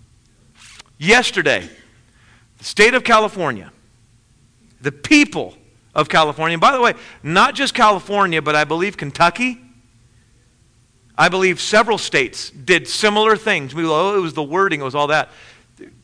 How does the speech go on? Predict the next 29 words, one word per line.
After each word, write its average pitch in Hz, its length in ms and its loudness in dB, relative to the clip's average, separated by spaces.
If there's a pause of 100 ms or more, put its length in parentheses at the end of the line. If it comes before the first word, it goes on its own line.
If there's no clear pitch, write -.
If 160 180 -6
you 254 120 -2
wanna 294 260 4
know, 190 280 4
you'll 160 240 0
read 160 200 0
it. 95 100 -8 (2500)
Enshrined. 196 440 2
I'm 180 80 0
gonna 233 120 2
move 233 180 0
into 214 160 2
something 196 300 -2
spiritual 254 560 -2
now 165 240 2
where 165 140 2
I'm, 233 260 4
I'm, 262 340 4 (340)
regardless 220 600 2
political 190 460 -2
apathy, 175 380 2
cultural 208 380 2
apathy, 165 400 2
I'm 196 100 2
talking 254 180 0
about 170 140 2
now 208 180 2
spiritual 226 500 -2
apathy. 143 400 -2